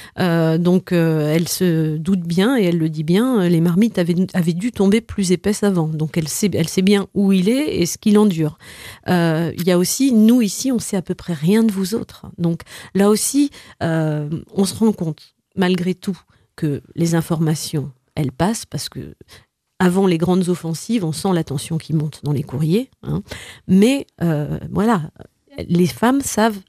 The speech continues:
assez peu de choses de ce que vivent les combattants, et ça, c'est générateur évidemment de, d'une angoisse encore supplémentaire. Et puis, euh, bah, elle sait bien qu'il va pas venir en permission tout de suite. Et là, donc ça fait un an que son mari est parti, ça fait un an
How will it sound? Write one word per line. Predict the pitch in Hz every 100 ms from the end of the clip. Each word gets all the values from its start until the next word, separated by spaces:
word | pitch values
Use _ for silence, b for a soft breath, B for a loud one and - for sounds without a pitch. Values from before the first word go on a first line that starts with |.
| -
assez | 196 - 233
peu | - - 247
de | 175
choses | 170 - 240 226
de | 180
ce | -
que | -
vivent | 156 185 233
les | 202
combattants, | - 170 165 - 247 262
et | -
ça, | - 247
c'est | - 180
générateur | 160 165 170 - 196
évidemment | 165 156 156 196 208
de, | 147
d'une | 156 160
angoisse | 160 165 202 - - B B
encore | 175 190 -
supplémentaire. | 180 - 165 160 165 226 277 - B B B -
Et | 170
puis, | - 233 233 190
euh, | 156 156 b b b -
bah, | 165 160 -
elle | 170
sait | - 165
bien | 165 214 226 _ _
qu'il | - 180 196
va | 151
pas | 170
venir | 165 185
en | 175
permission | 165 160 156 - 170
tout | -
de | 185
suite. | - 254 - -
Et | 175
là, | 180 226 220 -
donc | 165 160
ça | 160
fait | - -
un | 214 233
an | 226 220 _
que | 135
son | - 170
mari | 170 175
est | 165
parti, | 156 - - 330 -
ça | -
fait | - -
un | 160 160
an | 240